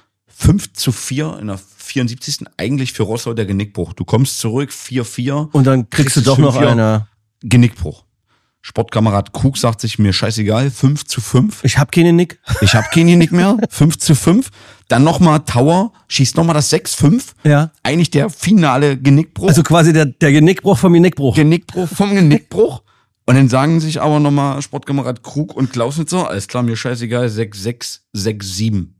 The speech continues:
Speaker 1: Führt Roßlau dann auf einmal in der neunzigsten plus zwei,
Speaker 2: Und dann gibt's noch das
Speaker 1: sechs zu sieben.
Speaker 2: sechs acht oder was?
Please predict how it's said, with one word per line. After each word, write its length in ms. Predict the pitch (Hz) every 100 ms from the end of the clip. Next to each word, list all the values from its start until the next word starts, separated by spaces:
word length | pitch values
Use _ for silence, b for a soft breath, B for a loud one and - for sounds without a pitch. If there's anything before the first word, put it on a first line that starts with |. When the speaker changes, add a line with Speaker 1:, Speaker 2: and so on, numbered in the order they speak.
| _ _ _ _ _ _ b b _ _ _ _ _ _ _ _
Speaker 1:
Führt 320 | - - 139
Roßlau 300 | - 131 135
dann 140 | 131 127
auf 180 | 107 -
einmal 340 | 127 135 120
in 60 | 107
der 100 | 110
neunzigsten 520 | 113 131 135 - 131
plus 280 | 127 123 -
zwei, 320 | 104 131 135
Speaker 2:
Und 160 | 156 139
dann 100 | 143
gibt's 200 | 180 139
noch 100 | -
das 140 | 165
Speaker 1:
sechs 0 |
zu 0 |
sieben. 20 |
Speaker 2:
sechs 180 | 196 240
acht 220 | 202 190
oder 180 | 160 131
was? 200 | 127 -